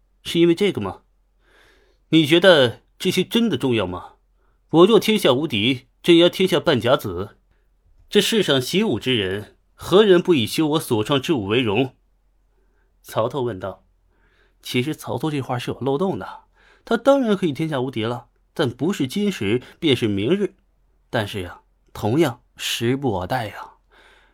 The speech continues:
当以极快的脚步走到一个比计划谋划中更好的位置，他何不要求更多呢？何不追求更高呢？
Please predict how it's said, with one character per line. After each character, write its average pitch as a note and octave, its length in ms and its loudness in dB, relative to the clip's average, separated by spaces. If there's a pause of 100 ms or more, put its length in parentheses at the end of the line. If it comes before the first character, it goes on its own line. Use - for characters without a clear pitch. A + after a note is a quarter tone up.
当 E3 200 0
以 C#3 140 0
极 B2 180 -6
快 E3+ 140 -4
的 C3 80 0
脚 G2 180 -8
步 G#2+ 300 -2 (140)
走 A#2 180 -2
到 C3 160 2
一 A#2+ 140 0
个 B2 260 0
比 A2+ 320 0
计 D3 240 -4
划 G#2+ 180 -4
谋 G2+ 220 -2
划 C3 160 -2
中 B2+ 320 -2
更 G#3 240 2
好 F2+ 220 -8
的 G2+ 100 -2
位 D3+ 160 -2
置， G2 260 -8 (380)
他 D3+ 140 -2
何 C3 260 0
不 D3 120 -2
要 C3+ 120 0
求 C3 140 -6
更 C3+ 200 -6
多 G#2 140 -6
呢？ G2+ 180 -10 (180)
何 F3 220 0
不 F3 120 0
追 A#3 320 -4
求 D#3 160 -6
更 C#3+ 160 -4
高 G3 260 2
呢？ C3+ 200 -6